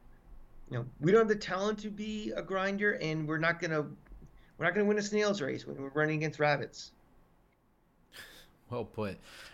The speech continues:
Speaker 2: All right, last question, and then we're gonna end this one, is how excited are you for the Darren Waller acquisition?
Speaker 1: If it works out, you know, very, because I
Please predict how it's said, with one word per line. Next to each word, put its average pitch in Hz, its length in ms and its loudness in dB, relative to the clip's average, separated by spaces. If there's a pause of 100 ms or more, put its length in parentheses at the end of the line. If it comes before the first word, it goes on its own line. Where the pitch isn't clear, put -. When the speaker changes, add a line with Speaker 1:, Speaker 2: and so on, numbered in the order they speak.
Speaker 2:
All 139 60 8
right, 123 120 6
last 127 300 2
question, 127 420 4
and 110 120 -2
then 104 120 0
we're 104 80 2
gonna 104 160 6
end 117 320 2
this 123 220 4
one, 104 220 0
is 98 300 0 (280)
how 214 300 4
excited 135 420 4
are 107 100 4
you 104 140 2
for 104 160 -4
the 98 100 -2
Darren 92 320 -4
Waller 85 480 -6 (180)
acquisition? 85 640 -8 (2250)
Speaker 1:
If 131 180 -4
it 165 100 0
works 202 340 4
out, 202 400 2 (840)
you 143 100 -6
know, 147 180 -4 (1200)
very, 170 560 2 (160)
because 135 540 -6
I 143 600 0